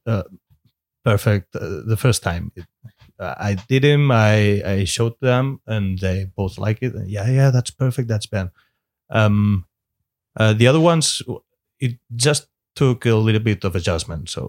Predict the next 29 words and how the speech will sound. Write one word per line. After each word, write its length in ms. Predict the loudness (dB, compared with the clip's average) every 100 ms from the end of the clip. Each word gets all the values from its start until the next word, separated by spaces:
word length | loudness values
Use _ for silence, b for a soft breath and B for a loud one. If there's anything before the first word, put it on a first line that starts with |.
| -10
like, 240 | -14 -12 -2
"No, 240 | 2 2
he, 320 | 2 -4 -6 -14
he 160 | -10
should 200 | -4 -2
be 80 | -2
like 240 | -2 -4 -10
this." 260 | -12 -12
He 80 | -14
said, 100 | -18 -12
"Okay, 360 | -10 -10 -16 -18 _ _ _ _ 0
uh, 340 | 2 2 0 -6 _ _
no 140 | -2 -2
problem." 420 | -2 -4 -4 -4
And, 680 | 2 4 6 4 4 4 2 -2 _
and 640 | 0 2 2 2 0 -2 -6
there 260 | 0 4 4
are 60 | 2
other 200 | 2 0
guys 300 | 2 2 2
that 220 | 2 0 -2 _ _ _ _ _
just 280 | 0 0 0
came 200 | 2 4
out 240 | 2 0 _ _ -8
with 380 | -4 0 0
the 80 | 0
page, 460 | -4 -4 -6 -8 -8
like 320 | -6 -6 -8
the, 580 | -4 -2 0 0 -2 -4